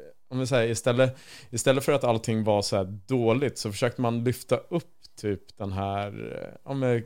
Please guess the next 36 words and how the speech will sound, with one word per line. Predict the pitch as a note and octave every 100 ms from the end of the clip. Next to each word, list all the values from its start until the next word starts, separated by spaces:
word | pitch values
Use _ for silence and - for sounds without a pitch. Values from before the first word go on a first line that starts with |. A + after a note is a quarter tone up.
| - -
kulturen | B2+ A2+ D#3 B2+ A2
som | A#2+
fanns | G#2+ D#3+ -
ute | A#2 G#2+
i |
förorterna, | - A2 G2+ G2 - G#2 G#2
och | G#2 G#2
bara, | G#2+ A#2
men | A#2+ A2+
det, | A#2 A2+ G#2+ - - - -
det, | A#2 A#2 - -
det | - A2 A#2
är |
så | A#2
här, | G#2+
det | A2
existerar | A2 - A#2+ C#3 C3
problem, | B2 A#2+ G#2+ A2 A2
men | A#2 A2+ A2 -
man | - A#2+ G#2+ G#2+ G2+ - - - - - - - -
försökte | B2 B2+ -
inte | B2 B2+
måla | B2 B2
upp | B2 -
det | A2+
som | A2+
problem, | G#2+ A2+ C#3+ G#2+ A2
utan | - G#2+
att | G2+
det, | A2 G#2+ -
att | -
det | -
mer | A2 G#2
var | G#2+ G#2 G2+
så | -
här, | G#2+ G#2 G#2+ A2